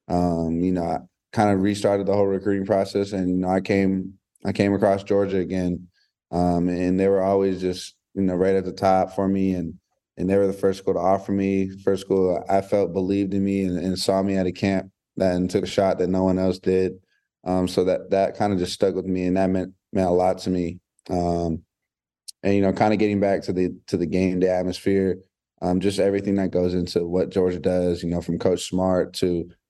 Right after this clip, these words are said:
Coach Bobo, Coach Gummy, you know, their whole coaching staff is, is, is special, and, you know, they're great people.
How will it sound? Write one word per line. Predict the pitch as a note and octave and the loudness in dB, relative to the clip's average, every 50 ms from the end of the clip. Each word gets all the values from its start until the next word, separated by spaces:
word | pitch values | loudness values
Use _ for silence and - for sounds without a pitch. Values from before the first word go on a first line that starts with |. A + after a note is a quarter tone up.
| _ | _
Coach | - G#2+ G2 F#2+ G2 G2 | 0 0 0 0 0 0
Bobo, | G2+ G2 F#2+ F#2+ F#2+ F#2 | 2 2 2 2 2 0
Coach | G#2 F#2 F2+ F2+ | 0 -2 -2 -2
Gummy, | E2+ G2 F#2+ F#2 F#2 F#2+ | 0 0 0 2 0 0
you | F#2 F#2 | 0 0
know, | F2+ F2+ F2+ | 0 0 0
their | F#2 F#2+ F#2 | 0 0 2
whole | G2 G2+ F#2+ F#2 | 2 0 0 0
coaching | - G2 F#2 F#2 - F#2+ F2 | 0 -2 -2 -2 -2 -6 -8
staff | - - F2 E2 F2 E2+ E2+ E2 - | -4 -4 -4 -2 0 0 0 0 0
is, | E2+ F2 F2 F2 E2+ F2 F2 E2 - - - - | 0 0 0 0 0 0 -2 -4 -8 -12 -12 -6
is, | - - F2 E2+ E2 E2+ | -4 -4 -4 -4 -4 -4
is | - F2 - | -4 -4 -4
special, | - - F2+ F2 F2 - - E2 E2 | -2 -2 -2 -2 -2 -2 -4 -4 -4
and, | E2 D#2+ D#2 D#2+ | -4 -4 -2 -2
you | F2 E2+ | 0 0
know, | E2 E2+ E2+ | 0 0 0
they're | E2+ E2 | 0 0
great | D#2+ G2 F2+ E2+ D#2 | 0 -2 -2 -2 -2
people. | - - E2+ D#2+ - D#2 D#2 D#2+ | -4 -4 -4 -4 -4 -8 -10 -10